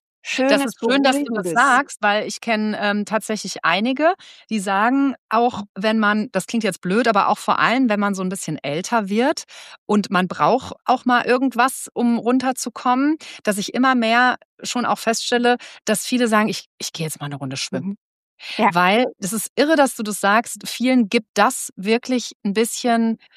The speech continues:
Speaker 2: Ruhe, ein anderes Element, wie du schon sagst, abtauchen in mal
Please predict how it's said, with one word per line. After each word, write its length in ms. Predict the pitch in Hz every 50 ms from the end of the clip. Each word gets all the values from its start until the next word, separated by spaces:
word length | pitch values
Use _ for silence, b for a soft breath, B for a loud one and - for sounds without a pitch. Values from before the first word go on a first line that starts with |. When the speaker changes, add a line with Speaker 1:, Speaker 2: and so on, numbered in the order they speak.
| b b b b b
Speaker 2:
Ruhe, 720 | 208 190 - 226 269 302 294 269 269 254 247 240 233 233 - B B B B B B _
ein 80 | - 220
anderes 360 | - 226 254 254 240 226 -
Element, 580 | - - 226 233 214 214 208 214 226 240 233 -
wie 60 | 233
du 80 | 214 226
schon 180 | - - 220 208
sagst, 300 | 208 208 214 - - - _
abtauchen 880 | - 226 - _ - - - - 233 226 233 226 - 233 233 226 226 - -
in 240 | 226 214 220 214 214
mal 480 | 214 208 208 208 208 202 196 202 196